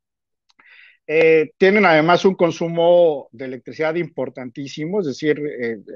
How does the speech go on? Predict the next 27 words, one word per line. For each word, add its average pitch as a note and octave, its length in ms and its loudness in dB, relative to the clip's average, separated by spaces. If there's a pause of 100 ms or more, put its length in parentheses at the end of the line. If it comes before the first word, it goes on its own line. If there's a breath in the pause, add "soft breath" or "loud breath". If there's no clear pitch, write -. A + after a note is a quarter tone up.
(140)
solo D#3 340 2
Texas D3+ 560 2 (520 soft breath)
debe C#3+ 240 0
representar C3+ 580 -4
como D3+ 220 -2
el B2+ 80 0
ochenta C#3+ 360 0
por C3+ 120 -8
ciento C#3+ 300 0
del C#3 100 4
consumo D3 440 0
nacional, B2 560 -2
es B2 60 -2
decir, A#2+ 360 2
igual C#3 320 4
que E3 120 4
California, C#3+ 540 0
son, D3+ 340 -2 (520 soft breath)
son D3 340 4
co-, E3+ 160 4
grandes E3+ 400 4
consumidores C#3+ 840 0
de, A#2+ 500 -6
de A#2+ 300 -2
electricidad. F#3 880 2 (1040)
Y, D#4+ 540 2
bueno, G3 420 2